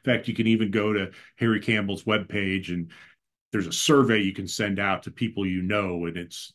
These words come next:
they, they will then, uh, choose descriptors,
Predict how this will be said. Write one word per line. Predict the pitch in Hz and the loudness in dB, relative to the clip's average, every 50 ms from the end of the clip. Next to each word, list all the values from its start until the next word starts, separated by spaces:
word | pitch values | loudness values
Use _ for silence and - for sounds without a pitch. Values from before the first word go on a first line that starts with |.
| _ - | _ -6
they, | 98 92 92 - | -4 -4 -4 -2
they | 95 104 104 | -2 0 0
will | 101 101 101 95 | 0 -2 -2 -2
then, | 101 101 101 95 92 92 92 - _ _ _ _ _ _ 90 | -2 -2 -2 -2 -4 -4 -6 -10 _ _ _ _ _ _ -16
uh, | 90 | -14
choose | 87 - - 135 120 110 104 | -12 -2 4 4 4 4 4
descriptors, | - 90 - - - - 120 110 107 - - 85 80 85 85 - - - - - | -2 -6 -8 -8 -4 0 0 0 0 -2 -10 -10 -10 -10 -12 -12 -14 -16 -16 -18